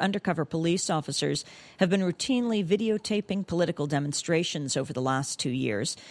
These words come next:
The city maintains the surveillance was legal under police authority expanded in two thousand three to stop terrorist attacks. At a court hearing this week, one city attorney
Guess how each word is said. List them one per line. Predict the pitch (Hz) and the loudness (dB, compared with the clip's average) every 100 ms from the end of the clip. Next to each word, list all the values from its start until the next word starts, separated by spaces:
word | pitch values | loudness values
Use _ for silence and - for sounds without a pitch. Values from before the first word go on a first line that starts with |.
| - - - | -18 -6 0
The | - | 2
city | 240 226 214 - | 2 2 0 2
maintains | 196 185 - - 214 208 196 | 0 0 -2 -2 0 0 -2
the | 170 | -2
surveillance | - 160 180 190 208 208 - | -2 0 2 0 -2 -4 -2
was | 156 160 | -2 0
legal | 190 220 233 | 0 2 2
under | 202 156 | 0 -2
police | - 170 165 - | -2 0 0 0
authority | 139 151 156 196 156 | 0 2 2 2 0
expanded | - - 147 151 143 | -2 -2 0 0 -2
in | 135 | -2
two | - 165 | -2 0
thousand | 127 135 - 131 | 0 0 -2 -4
three | 139 151 | 0 0
to | - | -2
stop | - - 135 135 | -4 0 -2 -2
terrorist | - 135 127 123 | -4 -2 -2 -2
attacks. | 101 - 143 131 - - - - - - - | -4 -2 0 0 -2 -8 -10 -14 -20 -20 -2
At | - | 0
a | 175 | 0
court | - 294 - | 2 0 0
hearing | - 277 240 180 151 | 0 2 2 2 0
this | - - | -2 0
week, | 147 147 - | 0 0 -2
one | - 185 220 233 | -2 2 2 0
city | - 233 196 | 0 0 2
attorney | 151 - - 240 196 156 | 0 -2 -2 0 2 0